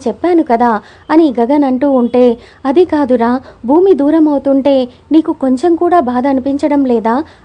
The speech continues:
అని శారద అడుగుతుంది. "అమ్మా, ఎంతోమంది ప్రేమించుకుంటూ ఉంటారు, అందరి ప్రేమలు కూడా సక్సెస్ అవ్వాలని లేదు కదా, కొంతమంది ప్రేమతోనే ఆగిపోతారు, కొంతమంది పెళ్లి చేసుకుంటారు.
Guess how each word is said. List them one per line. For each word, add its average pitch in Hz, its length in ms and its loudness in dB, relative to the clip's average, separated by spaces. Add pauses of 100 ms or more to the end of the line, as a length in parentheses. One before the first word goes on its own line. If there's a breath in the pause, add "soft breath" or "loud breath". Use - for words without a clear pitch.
అని 294 200 2
శారద 247 400 -2
అడుగుతుంది. 254 760 0 (720 soft breath)
"అమ్మా, 226 340 -4 (300 soft breath)
ఎంతోమంది 320 640 2
ప్రేమించుకుంటూ 247 760 -2
ఉంటారు, 226 540 -2 (320 loud breath)
అందరి 311 340 0
ప్రేమలు 277 440 0
కూడా 254 440 0 (240 loud breath)
సక్సెస్ 311 360 -4
అవ్వాలని 294 440 0
లేదు 240 300 -2
కదా, 247 420 -2 (320 loud breath)
కొంతమంది 226 600 -2
ప్రేమతోనే 233 600 -2
ఆగిపోతారు, 247 840 -2 (320 loud breath)
కొంతమంది 311 540 2
పెళ్లి 339 400 0
చేసుకుంటారు. 214 720 -2